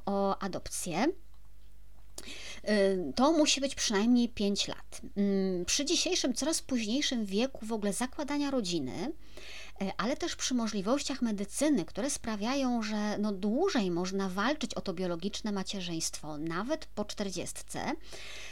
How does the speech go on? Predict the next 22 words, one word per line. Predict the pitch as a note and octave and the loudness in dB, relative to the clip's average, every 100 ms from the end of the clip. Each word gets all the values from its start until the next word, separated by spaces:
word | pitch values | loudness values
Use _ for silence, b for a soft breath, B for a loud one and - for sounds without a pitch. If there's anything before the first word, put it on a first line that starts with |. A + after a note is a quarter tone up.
| B B - | B B -4
y, | G3+ | 0
no | G#3 | 2
to | A#3+ C#4 | 4 6
ludzie | D4+ C#4+ | 4 2
czasami | B3+ - A#3+ A#3 | -2 0 0 2
tak | B3+ B3 | 2 2
długo | G3+ B3 B3+ A#3 | 2 2 4 2
żyją | G3+ G3 A#3+ C4 G3+ F#3 F3 | 2 2 4 6 6 4 4
tą | F#3+ F#3+ | 2 2
nadzieją | F#3+ G3 G#3 C4+ B3 | 2 2 4 4 4
na, | G3+ F#3+ F3+ | 4 2 2
na | - F#3+ | 0 0
biologiczne | F#3 F#3+ F#3 F3 - F3+ | 0 0 -2 -2 -2 -2
dziecko, | E3+ B2+ - - C4 | -2 -4 -4 -2 0
że | D#4+ | 0
na | E4 D#4+ | 0 0
adopcję | B3 B3 - C4 | 0 0 -2 -2
może | F3+ G3 | -2 -4
się | D4 | -4
zrobić | A3 D#3+ A#3+ | -4 -4 -2
za | F4+ | -2
późno. | F4+ - F3 | 0 -2 -2